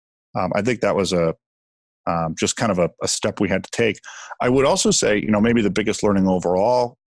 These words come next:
for me at Act On was, um, and maybe, you know, you hear a lot of senior leaders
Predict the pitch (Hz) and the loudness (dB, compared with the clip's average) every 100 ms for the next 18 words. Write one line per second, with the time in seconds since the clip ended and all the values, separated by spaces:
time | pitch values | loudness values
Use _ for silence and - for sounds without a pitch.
0 | _ _ _ - 120 95 160 104 90 - | _ _ _ -6 -2 0 2 2 0 0
1 | 95 87 87 87 87 85 - - _ _ | -2 0 0 2 2 0 -4 -12 _ _
2 | _ _ _ 98 85 - 101 110 117 104 | _ _ _ -2 -2 0 2 2 2 0
3 | - - 104 92 95 92 101 90 90 95 | 0 0 2 2 2 0 0 0 2 2
4 | 92 - | 0 -2